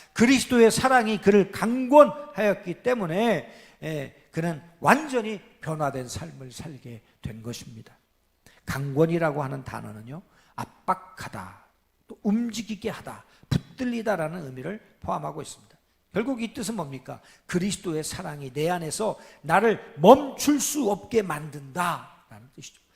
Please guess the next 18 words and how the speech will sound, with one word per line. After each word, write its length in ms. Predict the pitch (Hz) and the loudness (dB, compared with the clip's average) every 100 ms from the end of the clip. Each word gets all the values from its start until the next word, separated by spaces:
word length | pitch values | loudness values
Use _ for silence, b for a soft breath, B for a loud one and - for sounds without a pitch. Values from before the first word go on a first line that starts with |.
| b b | b b
그리스도의 520 | - 220 233 - 202 | 2 2 2 -2 -6
사랑이 400 | 151 214 208 185 | -4 -4 -4 -4
우리 200 | 147 156 | -6 -2
안에 140 | 175 170 | -2 -2
깨달아지는 580 | 233 220 214 185 165 160 | -4 -4 -4 -6 -10 -14
순간 440 | - 233 240 180 B B | -14 -8 -8 -8 B B
우리 200 | 196 254 | -4 -2
인생은 400 | 208 190 214 233 - B | -4 -6 -6 -8 -12 B
멈출 600 | 156 226 302 - - 311 | 10 10 10 0 -6 -4
수 340 | - 311 285 247 | -4 -4 8 8
없는 500 | 262 254 302 262 160 - - | 8 4 4 4 -2 -14 -12
그 160 | 240 233 | -8 -8
그리스도의 440 | 196 202 - 190 | -8 -10 -8 -8
사랑의 440 | - - 247 202 165 | -6 -8 -8 -8 -4
능력을 840 | 233 311 247 156 240 180 - _ | -4 -2 -4 -2 -4 -6 -14 _
덧입게 640 | - 147 135 131 - 165 185 b _ | -6 -6 -8 -16 -12 -10 -10 b _
되는 280 | 107 113 131 | -12 -10 -10
것입니다. 540 | 147 - 127 117 - | -12 -14 -20 -20 -20